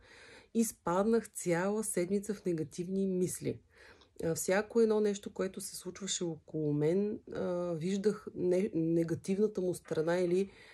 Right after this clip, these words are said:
начина, по който то може да се развие в негативен аспект. А, имах конфликти, разбира се, развиха се различни конфликти, които най-вероятно, а, така,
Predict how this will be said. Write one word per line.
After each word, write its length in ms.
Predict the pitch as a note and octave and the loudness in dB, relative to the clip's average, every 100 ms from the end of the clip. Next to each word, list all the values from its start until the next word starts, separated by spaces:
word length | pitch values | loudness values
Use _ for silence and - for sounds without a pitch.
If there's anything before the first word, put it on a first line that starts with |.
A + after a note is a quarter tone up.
| - - | -20 0
начина, 480 | F3 F3 F#3+ G#3+ G3+ | 4 4 2 -2 -4
по 120 | E3+ | -4
който 300 | - F#3+ G3 | -4 -4 -6
то 200 | - F#3+ | -2 0
може 260 | F#3 F#3 F#3+ | 2 0 -2
да 100 | F3 | -6
се 200 | - D#3 | -2 -2
развие 360 | D3+ D3 F#3 | -2 0 -2
в 140 | F3 F3 - | -2 -8 0
негативен 600 | F3 D#3+ E3 - E3+ E3 | 2 2 0 -2 0 0
аспект. 640 | D3 - - A2+ - - _ _ _ - - - - | -2 -4 -6 -6 -12 -20 _ _ _ -20 -20 -20 -20
А, 380 | - E3 D#3 D#3+ - | -4 0 2 0 4
имах 300 | A3 A3+ - | 6 6 4
конфликти, 800 | - D3 - A#2 - - A3 C#4 _ _ _ | 2 2 2 -4 -4 -6 -6 -6 _ _ _
разбира 440 | G#3 G#3 F#3 G#3 G#3+ | 0 0 0 0 0
се, 200 | G#3+ F#3+ | 0 -2
развиха 360 | C#3 C#3 C#3 | 0 -2 -4
се 140 | - D#3 | -2 0
различни 400 | D3+ D3+ D3 E3+ | 0 -2 -2 -4
конфликти, 760 | - C#3 B2 D#3+ E3+ B3 C#4 - | 0 -2 0 -4 -2 -4 -4 -2
които 280 | F#3 F3 E3 | 0 2 2
най-вероятно, 840 | D#3+ F3 E3 D#3 D#3 D#3 E3 E3 - _ _ - - | 4 4 4 4 2 2 2 2 -2 _ _ -14 -6
а, 240 | D#3 D#3 | -4 -4
така, 400 | - - D#3+ D#3+ | -6 -2 0 0